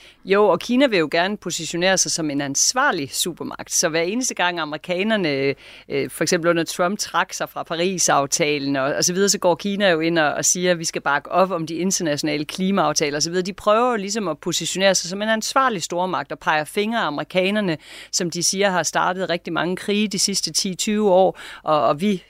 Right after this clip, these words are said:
starter ikke krige, vi forsøger bare at mægle og så videre, men det er en svær balancegang, det her, øh, venskab til Rusland. Og, og her der er det særlig vanskeligt for den kinesiske regering at styre, hvad kinesiske opportunistiske virksomheder gør, fordi Kina har jo meget klart meldt ud, at man vil ikke støtte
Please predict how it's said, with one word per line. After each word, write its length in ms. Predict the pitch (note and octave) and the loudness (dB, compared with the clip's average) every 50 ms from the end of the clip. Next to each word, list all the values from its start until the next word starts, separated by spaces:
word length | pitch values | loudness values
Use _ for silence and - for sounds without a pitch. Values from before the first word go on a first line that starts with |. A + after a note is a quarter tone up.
| _ _ - D3+ | _ _ -14 -10
starter 340 | - - G3 E3+ D3+ C#3+ C#3+ | -4 0 0 2 2 0 -2
ikke 320 | - G3 A#3+ A#3 A3+ A3 | -2 -2 -2 -2 -4 -6
krige, 360 | - - - F#3+ F#3 F#3+ G3 F3+ | -8 -6 -4 -2 -2 -2 -4 -6
vi 100 | F#3+ F#3 | -6 -6
forsøger 400 | - F#3+ - - G3+ F#3+ E3+ D#3 | -6 -6 -4 -2 0 2 2 2
bare 240 | - E3 D#3+ E3 | 2 2 2 2
at 60 | E3 E3 | 2 2
mægle 500 | E3 E3 E3 F3 G3 G#3+ A3+ G#3 E3+ - | 0 0 2 2 2 2 2 2 2 2
og 100 | D3 - | 0 -2
så 100 | - E3 | -2 -4
videre, 220 | D#3+ F#3+ G3 F#3+ | -4 -4 -4 -4
men 160 | F3 D#3+ D3+ | -4 -6 -8
det 80 | D3 - - | -8 -6 -2
er 160 | - F3+ F#3+ | -2 -2 -2
en 100 | G3+ F#3+ | -2 -4
svær 240 | - - F#3+ F3 E3+ | -8 -6 -6 -6 -6
balancegang, 720 | - - C#3+ C#3 D3+ E3+ E3+ - - - - - - D#3+ D3+ | -4 -4 -4 -4 -2 -2 -4 -4 -4 -6 -8 -8 -8 -6 -4
det 100 | E3+ D3+ | -4 -2
her, 180 | D#3+ D#3+ D3+ D3 - - - - - _ - | 0 0 0 -2 -4 -10 -20 -20 -20 _ -6
øh, 240 | D#3 D#3 D3 C#3+ D3 | -4 -4 -2 0 2
venskab 440 | F3+ F#3 F#3 E3 - D3+ D3 C#3+ - | 2 2 2 2 0 -2 -4 -4 -4
til 160 | - - D#3+ | -4 -4 -2
Rusland. 420 | D3+ E3+ F#3+ - - D#3 C3+ D3 | -2 -2 -2 -2 -2 -4 -4 -2
Og, 160 | D3 D#3+ D#3+ - | -2 -4 -4 -4
og 100 | - D#3+ | -4 -4
her 220 | D#3 G3+ G#3+ G3 G3 | -2 0 2 2 2
der 120 | F#3+ F#3 | 2 0
er 80 | F3 E3+ | -4 -4
det 120 | E3 D#3+ | -4 -4
særlig 320 | - G3 F3+ F#3 G3+ G3 | -4 -2 -2 -2 -2 -2
vanskeligt 460 | E3+ E3 F#3 A3 G#3 - - E3+ D3 - | -2 0 0 0 0 -2 -4 -6 -6 -4
for 100 | D#3 C#3+ | -4 -2
den 100 | C#3+ C#3+ | -2 0
kinesiske 400 | - F3 E3+ F3 E3+ - - D#3+ | 0 0 2 2 2 2 0 0
regering 340 | D3+ - - F#3 F3 E3+ | -2 0 0 0 0 0
at 60 | E3+ - | 0 0
styre, 360 | - - - G3 G#3 A3 G#3 | 0 0 0 0 2 2 2
hvad 140 | F3 D3+ - | 2 0 0
kinesiske 640 | - F3 F3 F3+ F#3 E3+ - E3+ - - - - | 0 -2 0 0 0 0 -2 -2 -2 -2 -2 -2
opportunistiske 840 | - F3 - F3 - - G3 G3 G#3+ G#3+ - - F3+ - - F3 D#3 | -2 -2 -4 -4 -6 -4 -4 -2 0 -2 -2 -2 -2 -4 -4 -4 -2
virksomheder 560 | F#3+ A3+ B3+ - - F3+ D3 C3+ D3 C3+ C#3 | 0 0 0 0 -2 -8 -8 -8 -8 -10 -8
gør, 220 | - - E3 F3 F3+ - - - - - - - _ | -2 0 2 2 0 -2 -8 -20 -20 -20 -20 -16 _
fordi 180 | - F3+ F3+ E3+ - | -10 -8 -8 -8 -6
Kina 260 | - A3+ G#3+ A3+ G#3+ | -4 0 0 2 4
har 120 | F3+ D#3+ | 4 4
jo 60 | D#3 | 2
meget 320 | D#3+ E3 E3+ F3+ F#3+ G3 - | 2 4 4 4 4 4 2
klart 280 | - F#3 E3 D#3+ - | 0 0 0 0 -2
meldt 240 | E3 D#3+ D#3 D#3 D#3+ | -2 -4 -4 -2 -2
ud, 120 | F3+ F3+ F3+ | 0 0 2
at 60 | E3+ | 2
man 180 | F3 D#3+ D#3+ | 2 0 0
vil 120 | D#3 D#3+ - _ - | 0 -4 -4 _ 2
ikke 260 | A3 G#3+ A3 A3+ F#3 | 2 4 4 2 0
støtte 460 | - - - G3+ F3+ F#3 - G3 D#3+ | 0 0 2 4 4 4 2 0 -2